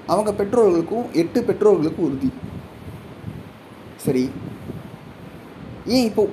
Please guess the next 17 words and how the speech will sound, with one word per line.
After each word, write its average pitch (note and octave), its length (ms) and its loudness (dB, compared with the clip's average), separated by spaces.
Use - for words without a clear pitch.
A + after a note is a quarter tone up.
college A3 520 2
திறந்து, E3+ 340 2
school G#3 380 -2
திறந்து D#3 320 2
என்ன F#3+ 300 0
பண்ண D#3+ 260 0
போறீங்க? C3 300 2
எல்லாம் A3+ 400 4
adapt A#3+ 180 2
ஆயாச்சு, G#3 320 2
நம்ம C3+ 280 2
வீட்டிலேருந்து E3+ 520 2
work D#3 160 0
from G3+ 120 4
home-க்கு G3 260 0
adapt E3+ 260 2
ஆயாச்சு, C#3 420 2